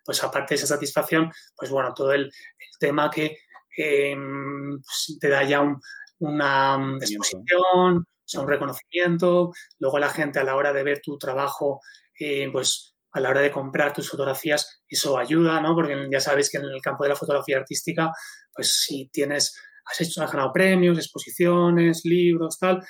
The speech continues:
Speaker 1: todo eso redunda, pues, en todo lo que habíamos comentado antes. Redunda en el seo, redunda en las ventas,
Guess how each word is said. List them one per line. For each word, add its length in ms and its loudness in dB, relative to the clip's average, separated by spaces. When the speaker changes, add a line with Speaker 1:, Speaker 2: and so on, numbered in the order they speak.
Speaker 1:
todo 160 0
eso 360 0
redunda, 640 2
pues, 160 -8
en 80 -8
todo 140 -2
lo 80 0
que 80 -4
habíamos 200 -4
comentado 380 -2
antes. 320 -10
Redunda 320 -6
en 60 -8
el 120 -10
seo, 560 4
redunda 300 -6
en 60 -10
las 180 -10
ventas, 440 2